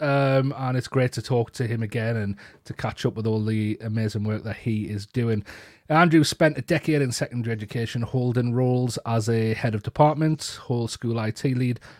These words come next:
and assistant head teacher, in addition to working as a technical project manager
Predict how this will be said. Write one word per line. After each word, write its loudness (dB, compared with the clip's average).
and -4
assistant -6
head -8
teacher, -6
in -6
addition -4
to -8
working -2
as -4
a -4
technical -2
project -4
manager -2